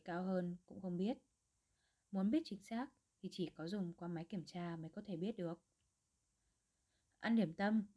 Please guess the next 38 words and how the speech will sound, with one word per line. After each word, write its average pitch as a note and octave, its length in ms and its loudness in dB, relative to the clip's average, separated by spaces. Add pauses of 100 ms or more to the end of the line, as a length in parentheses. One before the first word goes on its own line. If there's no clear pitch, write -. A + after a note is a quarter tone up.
ăn G#3 200 -2
điểm D#3+ 160 2
tâm. G3+ 280 2 (1120)
Không C4 200 -2
ít E4 200 2
nghi B3+ 220 2
phạm G#3 240 -2
trong F#3 200 -6
trại F#3+ 180 -6
giam F#3+ 340 0
kéo F3 260 -4
nhau A#3 180 4
ra A3+ 140 -6
ngoài F3 400 -2
đi F3+ 140 -4
ăn F3 180 -4
sáng. F#3 380 -4 (720)
La C#4+ 180 0
Phong C#4+ 160 2
nhảy G#3+ 160 4
thẳng D#3+ 260 -8
xuống E3 200 -10
giường, G3 280 0 (340)
cũng - 140 -12
không C#4+ 280 0
đánh F#3 160 2
răng A#3 160 2
rửa G3 140 -4
mặt E3 180 -6 (120)
rồi E3+ 200 -2
chuẩn D#3+ 200 -8
bị F3+ 280 -2
ăn F#3+ 180 -2
điểm E3 180 -4
tâm. G3+ 320 0 (760)
Ngay F#3+ 180 2
lúc A3 140 0
này, F#3+ 320 0